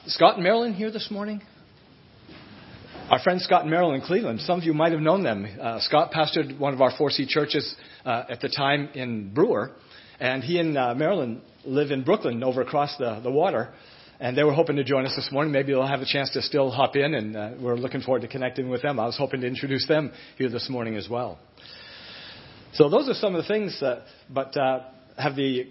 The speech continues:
great, uh, honor of living with my mom. Heard, uh, someone praying,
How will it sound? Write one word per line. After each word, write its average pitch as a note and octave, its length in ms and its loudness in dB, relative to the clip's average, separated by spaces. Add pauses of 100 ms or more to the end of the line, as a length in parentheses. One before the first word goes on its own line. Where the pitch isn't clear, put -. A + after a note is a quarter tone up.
great, D3+ 360 2
uh, A#2+ 240 2
honor D3 240 2
of A#2 120 0
living D3+ 260 2
with A#2+ 120 -2
my A2+ 140 0
mom. C#3+ 380 -2 (680)
Heard, C3+ 460 -2
uh, B2 220 -6 (240)
someone C3+ 400 -2 (100)
praying, C#3+ 280 -2